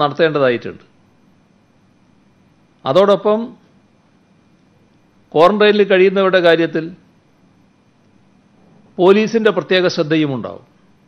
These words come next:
വിമാനത്താവളത്തിലോ റെയിൽവേ സ്റ്റേഷനിലോ അതിർത്തി ചെക്ക് പോ-, ചെക്ക് പോസ്റ്റിൽ റോഡ് വഴിയോ എത്തുന്ന ആളുകൾ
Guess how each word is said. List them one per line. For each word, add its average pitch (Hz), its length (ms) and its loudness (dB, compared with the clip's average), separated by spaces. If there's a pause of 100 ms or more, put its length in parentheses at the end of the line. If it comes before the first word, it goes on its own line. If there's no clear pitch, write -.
(1900)
വിമാനത്താവളത്തിലോ 202 920 2 (2000)
റെയിൽവേ 180 340 2
സ്റ്റേഷനിലോ 185 560 -4 (2000)
അതിർത്തി 185 380 -2 (400)
ചെക്ക് 156 280 -2
പോ-, - 160 -18 (120)
ചെക്ക് 165 220 -4
പോസ്റ്റിൽ 175 360 -2 (1500)
റോഡ് 185 280 4
വഴിയോ 143 300 2 (320)
എത്തുന്ന 180 280 -2 (1900)
ആളുകൾ 165 300 2